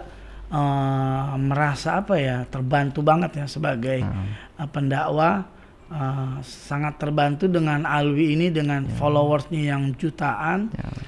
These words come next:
Speaker 1: Terus, eh, perangai Alwinya yang baik. Jadi anak-anak muda sekarang, Wi, alhamdulillah jadi benar-benar ngikutin panutannya nggak salah gitu.
Speaker 2: Ya,
Speaker 1: Benar.
Speaker 2: ya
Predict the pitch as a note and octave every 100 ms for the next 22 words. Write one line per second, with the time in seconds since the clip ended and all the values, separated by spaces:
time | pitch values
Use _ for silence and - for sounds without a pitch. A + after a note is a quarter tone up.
0 | - - - D#3 D#3 C3+ F3 C#3+ D3+ D3+
1 | D3+ D#3+ D3 D3 D#3 D3+ C#3+ C#3+ C#3 D3+
2 | D3 D3+ D3 C#3+ D3+ E3+ D#3+ F3 E3 D#3+
3 | D#3+ D#3+ E3+ E3+ F#3 D#3 E3 F3+ G3+ A3+
4 | - - - - G3 F3+ F#3+ G3 G#3 A3+
5 | F#3+ G3 A3 - - - - E3 F3 E3+
6 | F3 F3 E3+ E3 F#3 F#3 G3 F#3 E3 E3
7 | E3+ F#3+ G#3+ - E3 A3+ A3 F#3 C#3 D#3
8 | D#3 - C#3 B2+ F3 G3 E3 B2+